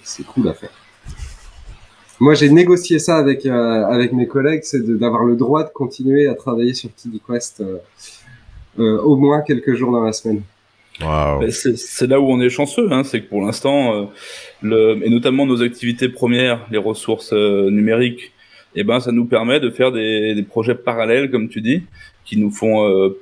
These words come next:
Speaker 3: plaisir, puisque c'est, euh, c'est ce qu'on avait, ce qu'on imaginait dans nos classes, qu'on aurait bien aimé avoir. Bah, on peut se dire, tiens, on va prendre un peu de temps,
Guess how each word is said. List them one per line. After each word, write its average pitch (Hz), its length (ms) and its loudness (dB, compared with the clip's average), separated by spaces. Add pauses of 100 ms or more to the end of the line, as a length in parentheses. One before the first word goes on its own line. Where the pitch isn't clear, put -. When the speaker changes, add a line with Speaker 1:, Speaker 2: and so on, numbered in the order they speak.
Speaker 3:
plaisir, 143 340 0
puisque - 240 -8
c'est, 101 240 -2
euh, 98 360 2
c'est 101 200 -8
ce - 100 -10
qu'on 113 180 -2
avait, 107 280 0
ce - 160 -14
qu'on 113 140 0
imaginait 117 580 2 (400)
dans 101 80 0
nos 107 100 0
classes, 139 240 0
qu'on 117 120 -4
aurait 107 140 2
bien 117 160 0
aimé 107 120 -2
avoir. 120 280 2
Bah, 110 100 -2
on 104 100 -4
peut 110 140 -8
se 117 80 -12
dire, 147 160 -2
tiens, 127 140 -2
on 123 80 0
va 98 60 -8
prendre 113 200 -4
un 107 40 -4
peu - 100 -12
de - 80 -20
temps, 156 340 -2